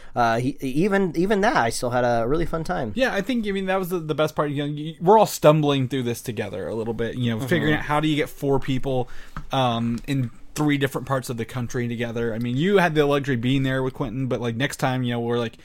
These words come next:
Speaker 2: "Oh, we
Speaker 1: It
Speaker 2: don't all
Speaker 1: almost
Speaker 2: have to be in the same room."
Speaker 1: Yeah, it almost wasn't even a luxury. It's like the, what was it? It was called Roll Twenty? Was that
Speaker 2: Yeah,
Speaker 1: the website we
Speaker 2: Roll twenty.
Speaker 1: were using?
Speaker 2: Yep.
Speaker 1: Yeah, Roll Twenty was, like, this website to help people facilitate playing a game. It was almost like a,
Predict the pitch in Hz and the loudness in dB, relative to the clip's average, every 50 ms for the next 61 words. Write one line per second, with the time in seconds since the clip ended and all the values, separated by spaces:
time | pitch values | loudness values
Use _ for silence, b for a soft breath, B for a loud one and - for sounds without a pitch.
0 | b b b b - - 214 185 120 123 143 156 156 170 185 208 220 180 135 - | b b b b -2 2 2 4 4 6 6 8 10 10 10 10 8 6 4 0
1 | 135 143 147 143 147 - 180 170 175 202 160 117 107 113 - - - - - - | -2 -2 0 0 0 -2 -2 -2 0 0 -2 -2 -2 -4 -8 -10 -18 -18 -18 -18
2 | - - - 165 175 170 156 156 170 190 208 190 - 151 151 151 151 156 147 131 | -14 -2 2 4 6 8 8 8 6 4 4 0 0 0 -2 -2 -2 -2 -4 -4
3 | 127 120 120 127 135 139 - 123 120 117 117 - 131 120 - - 131 123 120 113 | -4 -2 0 0 -2 -2 -4 -6 -8 -8 -6 -4 -6 -6 -6 -4 -4 -4 -4 -4
4 | - 147 156 180 185 180 165 175 - - - 151 143 139 135 - - 165 156 151 | -2 0 0 2 2 2 0 -2 -4 -4 -4 -2 -2 -2 -2 -2 2 2 2 2
5 | 123 113 110 120 120 127 135 143 147 - - 165 156 151 160 160 151 135 120 131 | 0 -2 -2 2 2 4 4 2 0 -2 -4 -6 -4 -4 -4 -4 -4 -4 -2 0
6 | 127 139 135 123 127 135 143 135 - 147 147 147 147 143 143 143 143 147 147 139 | 2 2 2 4 4 4 4 4 2 0 2 2 2 0 0 0 -2 -4 -6 -6
7 | - 131 131 - B B B B - 151 156 147 143 147 175 196 190 - 185 175 | -6 -6 -6 -6 B B B B 0 4 4 4 6 4 2 0 0 0 -2 -2
8 | 175 180 175 160 151 156 143 156 143 - 131 135 147 147 143 - 160 143 139 - | 0 0 0 -2 -2 -4 -4 -4 -6 -6 -4 -2 -4 -2 -2 -2 -4 -4 -4 -6
9 | 127 131 135 131 - - - - - - - - - 165 151 - 135 - - - | -4 -4 -4 -4 -4 -14 -20 -20 -20 -20 -16 -8 -6 -6 -2 -2 -4 -4 -4 -8
10 | 131 - - - 147 143 143 147 - - 147 147 147 143 - - - - 139 131 | -8 -6 -4 -4 -4 -2 -4 -4 -4 -2 -2 -2 -2 -4 -8 -16 -10 -4 -2 -2
11 | 131 131 131 123 117 107 104 117 113 117 123 135 143 147 151 147 180 214 233 240 | -2 -2 -4 -6 -8 -8 -8 -8 -8 -6 -4 -4 -4 -4 -4 -4 -4 -2 -2 -2
12 | - 214 - 165 135 117 107 | -2 -2 0 2 2 2 0